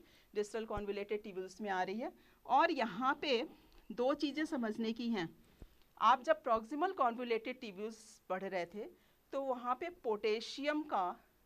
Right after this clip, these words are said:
reabsorption होता है, जबकि distal convoluted tubules में potassium फिर से enter करते हैं।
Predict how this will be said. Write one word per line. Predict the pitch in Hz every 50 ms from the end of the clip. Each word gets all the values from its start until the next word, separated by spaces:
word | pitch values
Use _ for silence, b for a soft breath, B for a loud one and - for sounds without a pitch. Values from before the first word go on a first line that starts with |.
| _ _ 202
reabsorption | 202 208 220 269 294 302 - - 208 190 160 170 190 180 180 180 - - - 208 202
होता | 202 196 165 170 - 170
है, | 165 170 175 170 - B B B B B B _ 165
जबकि | 196 226 - - - 285 262
distal | 208 - 233 233 - - 359 370 370
convoluted | 349 349 262 240 226 220 226 220 214 208 - 233 233 233 226
tubules | 233 196 170 196 196 190 190 190 - - 190
में | 185 185 185 b b b b b b -
potassium | - 330 240 233 262 269 254 - 302 302 294
फिर | 294 269 240 240
से | 233 - 294 285 - -
enter | 196 214 208 - 226 220 220
करते | - 185 170 170 - 190
हैं। | 180 208 185 156